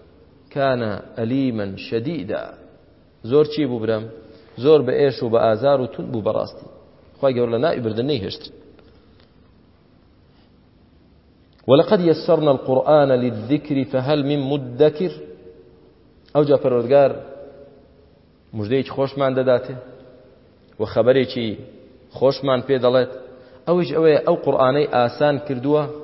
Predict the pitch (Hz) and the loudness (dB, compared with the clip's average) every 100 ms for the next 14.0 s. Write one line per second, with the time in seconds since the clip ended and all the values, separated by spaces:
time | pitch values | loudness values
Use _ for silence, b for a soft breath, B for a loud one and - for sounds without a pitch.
0 | - - - - - _ _ _ _ _ | -18 -20 -20 -20 -20 _ _ _ _ _
1 | b b - 135 131 139 139 180 156 147 | b b 0 2 4 2 2 2 2 2
2 | 165 160 143 147 156 143 139 - 127 139 | 2 2 2 2 4 4 2 -2 -6 -4
3 | 156 - 135 127 123 120 135 120 - - | -4 -4 -2 -2 0 0 -2 -4 -18 -20
4 | - - - _ b b b b - 135 | -20 -20 -20 _ b b b b -2 2
5 | 151 147 139 175 170 170 - 139 - 165 | 4 4 2 2 0 0 2 2 4 2
6 | 147 139 156 156 147 139 135 160 151 143 | 2 4 2 2 0 0 -2 -4 -6 -6
7 | 147 143 139 135 135 131 131 - - - | -4 -4 -4 -2 -2 -2 -6 -12 -20 -20
8 | - _ _ 170 190 170 - - - - | -20 _ _ -2 -2 -2 -6 -8 -20 -20
9 | - _ - 127 160 147 143 120 139 139 | -20 _ -12 -4 -2 0 -2 0 2 2
10 | 131 127 135 120 131 127 120 120 - - | 0 -2 -2 -2 -2 -2 -4 -10 -18 -20
11 | - - _ _ _ _ _ _ 123 110 | -20 -20 _ _ _ _ _ _ -6 -2
12 | 135 143 135 127 123 127 127 117 - - | -2 -2 -2 -2 -2 0 0 0 -6 -20
13 | - - - - - - _ _ - 139 | -20 -20 -20 -20 -20 -20 _ _ -2 2